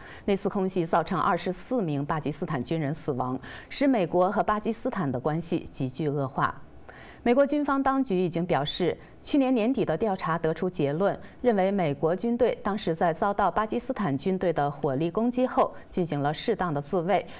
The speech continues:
而且巴基斯坦军队的阵地没有标在联军的地图上。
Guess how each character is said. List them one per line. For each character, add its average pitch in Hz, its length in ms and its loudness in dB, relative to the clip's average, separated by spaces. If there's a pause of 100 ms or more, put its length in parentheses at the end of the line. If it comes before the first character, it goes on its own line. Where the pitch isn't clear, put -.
而 180 100 2
且 175 160 2
巴 160 160 0
基 160 120 -2
斯 185 120 -6
坦 156 220 -2
军 165 160 -2
队 180 100 0
的 156 140 0
阵 196 240 -2
地 196 260 0 (120)
没 202 160 2
有 202 120 2
标 214 240 0
在 214 220 0
联 135 300 -2
军 208 200 -2
的 208 240 0
地 156 140 -2
图 135 220 -4
上。 - 260 -2